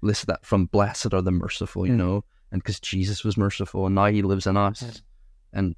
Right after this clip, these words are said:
Speaker 1: and if Jesus li-, if Jesus the merciful lives in you,
Speaker 2: Mm.
Speaker 1: he'll be making you merciful.
Speaker 2: Yeah, no, that's
Speaker 1: Yeah.
Speaker 2: beautiful, man. Yeah. And, and com-,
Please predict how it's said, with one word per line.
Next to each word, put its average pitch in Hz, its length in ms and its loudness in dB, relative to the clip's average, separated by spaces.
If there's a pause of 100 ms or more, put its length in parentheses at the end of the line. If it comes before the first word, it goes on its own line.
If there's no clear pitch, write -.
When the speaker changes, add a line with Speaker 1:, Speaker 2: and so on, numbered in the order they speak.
Speaker 1:
and 98 320 -2
if - 220 -4
Jesus 104 360 0
li-, 104 200 0
if 104 100 -4
Jesus 120 380 2
the 113 100 2
merciful 107 460 2
lives 101 240 -2
in 95 100 2
you, 90 300 0 (320)
Speaker 2:
Mm. 113 160 2
Speaker 1:
he'll 98 140 4
be 95 140 2
making 92 360 2
you 87 160 2
merciful. - 680 -6
Speaker 2:
Yeah, 117 440 2
no, 113 80 -2
that's 123 180 2
Speaker 1:
Yeah. 107 60 -10
Speaker 2:
beautiful, 107 260 0
man. 113 260 -6
Yeah. 123 200 -4 (560)
And, 151 140 2
and 196 140 2
com-, 147 180 2